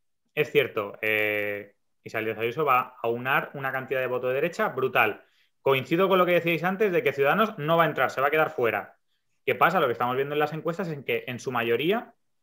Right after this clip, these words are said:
eh, el voto de derecha ya está muy polarizado, está muy movilizado, tienen techo y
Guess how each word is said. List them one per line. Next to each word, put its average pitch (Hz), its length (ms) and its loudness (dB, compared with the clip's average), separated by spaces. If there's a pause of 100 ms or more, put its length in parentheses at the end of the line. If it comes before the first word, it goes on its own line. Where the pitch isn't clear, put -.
(320)
eh, 117 480 4
el 131 160 -2
voto 175 240 2
de 180 80 0
derecha 170 320 -2
ya 160 80 0
está 151 240 -2
muy 190 240 0
polarizado, 180 460 2
está 170 200 -4
muy 196 300 -2
movilizado, 175 880 0 (480)
tienen 160 260 -2
techo 165 480 0 (800)
y 127 760 -6